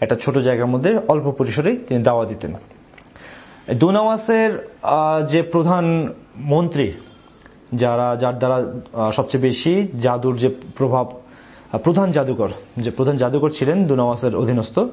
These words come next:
তিনি যখন বৃদ্ধ হন, তিনি বলেন যে, "আমি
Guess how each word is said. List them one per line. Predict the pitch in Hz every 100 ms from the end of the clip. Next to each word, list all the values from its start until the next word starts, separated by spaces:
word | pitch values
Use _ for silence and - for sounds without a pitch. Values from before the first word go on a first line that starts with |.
| - - - - - - -
তিনি | 175 185 202
যখন | 185 185
বৃদ্ধ | 143 151 143
হন, | 151 131 190 - - - - -
তিনি | 147 151
বলেন | 143 147 151
যে, | 139 151 147 151 151 - - - -
"আমি | 117 131 156 165 170